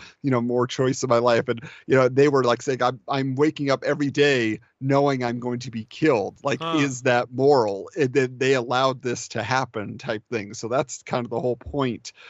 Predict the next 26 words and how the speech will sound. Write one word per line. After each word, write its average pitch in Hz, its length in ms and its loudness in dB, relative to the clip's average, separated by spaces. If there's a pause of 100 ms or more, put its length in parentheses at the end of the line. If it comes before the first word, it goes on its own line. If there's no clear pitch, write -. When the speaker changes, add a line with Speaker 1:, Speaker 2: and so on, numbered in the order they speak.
(160)
Speaker 1:
of 131 240 2
that. 113 240 0
And, 113 180 -4
and 113 300 -2
wouldn't 135 400 0
you 143 320 4
also 131 480 4
fight 117 400 0
for 127 140 -2
your 117 200 0
right 110 380 0
to 123 160 -2
exist 120 540 -2
Speaker 2:
Sure. 143 260 -10
Speaker 1:
without 120 420 4
fear 120 480 0
and 117 300 -4
pain 117 480 -4
and 113 160 0
all 117 140 6
those 117 180 -2
things? 120 220 -4
'Cause - 180 -2
they 123 140 4
program 131 540 2
them 113 340 -4